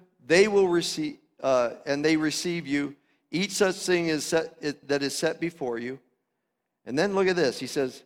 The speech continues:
"And heal the sick while you're there. And say to them that the kingdom of God has come." I love that. "And heal the sick." If there's a sick person, heal them.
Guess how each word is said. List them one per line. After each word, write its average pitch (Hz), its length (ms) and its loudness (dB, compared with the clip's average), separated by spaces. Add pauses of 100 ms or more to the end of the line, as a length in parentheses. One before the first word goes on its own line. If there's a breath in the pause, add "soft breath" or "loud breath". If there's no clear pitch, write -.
"And 202 140 -4
heal 233 200 4
the 180 100 -2
sick 160 280 -4
while 110 140 0
you're 98 180 -6
there. 101 280 -8 (1800)
And 123 160 -10
say 147 220 0
to 143 60 0
them 117 260 -4
that 110 140 -10
the 120 80 -16
kingdom 117 340 -10
of 95 140 -14
God 95 280 -10
has 98 140 -20
come." 104 260 -18 (1160)
I 185 80 0
love 151 220 6
that. 113 440 -2
"And 202 160 -2
heal 220 180 2
the 170 100 -4
sick." - 420 -8 (1400)
If 175 120 -4
there's 226 260 6
a 196 60 2
sick - 260 4
person, 185 460 0 (140)
heal 226 260 2
them. 123 300 0